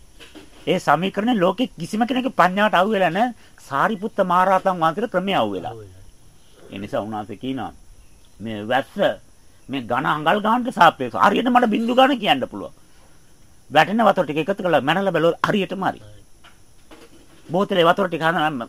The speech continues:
Speaker 1: හරියටම මොකටද දාලා බින්දු වට්ටලා ගණන් කරලා බලන්න හරියටම අසීය පනහ තියෙනවා. හරියටම තියෙනවා.
Speaker 2: තියෙනවා.
Speaker 1: එහෙනම් මේ සමීකරණය අපිට තේරිලා නේ.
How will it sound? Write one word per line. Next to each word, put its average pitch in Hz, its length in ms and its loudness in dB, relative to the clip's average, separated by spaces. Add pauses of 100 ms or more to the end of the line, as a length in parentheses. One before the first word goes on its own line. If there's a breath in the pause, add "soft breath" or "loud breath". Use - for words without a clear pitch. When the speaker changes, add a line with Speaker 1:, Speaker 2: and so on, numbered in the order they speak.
Speaker 1:
හරියටම 170 380 -2 (220)
මොකටද 139 420 2
දාලා 165 340 6
බින්දු 202 240 0
වට්ටලා 170 360 2
ගණන් 208 220 0
කරලා 202 220 2
බලන්න 151 220 2 (220 soft breath)
හරියටම 202 340 -2
අසීය 175 260 -2
පනහ 160 220 -4
තියෙනවා. - 320 -12 (2500)
හරියටම 160 360 -12
තියෙනවා. - 280 -18
Speaker 2:
තියෙනවා. 104 300 -20 (240)
Speaker 1:
එහෙනම් 104 160 -12
මේ 165 180 -6
සමීකරණය 196 540 -8
අපිට 214 220 -8
තේරිලා 185 420 -2
නේ. 113 180 -4